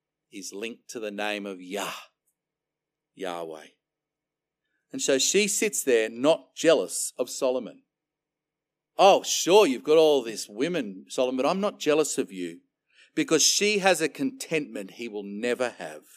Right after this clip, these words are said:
Her God is not a killjoy. Her God knew what was good for her.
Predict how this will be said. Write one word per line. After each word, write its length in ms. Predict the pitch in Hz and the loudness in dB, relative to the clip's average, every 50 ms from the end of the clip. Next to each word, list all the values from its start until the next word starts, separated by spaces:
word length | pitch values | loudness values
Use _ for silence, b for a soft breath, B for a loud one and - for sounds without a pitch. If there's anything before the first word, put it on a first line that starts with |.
| _ _ _ _ _ _ _ _ _ _ _ _ _ _ _ _ _ _ _ _ _ _ | _ _ _ _ _ _ _ _ _ _ _ _ _ _ _ _ _ _ _ _ _ _
Her 140 | - 151 147 | 6 6 6
God 320 | 131 - 147 147 151 151 | 6 6 8 8 8 8
is 160 | 147 143 131 127 | 6 2 0 2
not 180 | 143 139 135 | 2 4 4
a 60 | 135 | 2
killjoy. 760 | 135 135 - - 147 147 139 135 - 107 98 85 80 78 76 _ _ _ _ _ _ _ _ _ _ _ _ _ _ _ _ _ _ _ _ | 0 -4 -4 -2 0 0 0 -2 -4 -8 -8 -8 -8 -10 -12 _ _ _ _ _ _ _ _ _ _ _ _ _ _ _ _ _ _ _ _
Her 180 | - 135 123 | -2 0 0
God 480 | 120 - - 139 139 135 135 131 127 110 | 0 0 4 6 8 8 8 6 4 0
knew 340 | 110 113 120 135 143 143 135 | -4 -4 0 2 4 4 4
what 300 | 120 131 139 135 139 - | 4 4 4 4 2 -2
was 200 | 113 113 101 - | -12 -12 -12 -12
good 280 | _ - 127 151 135 | _ -2 -2 -2 -2
for 300 | - - - 113 95 80 | -4 -6 -6 -6 -6 -6
her. 160 | 87 87 78 | -8 -14 -16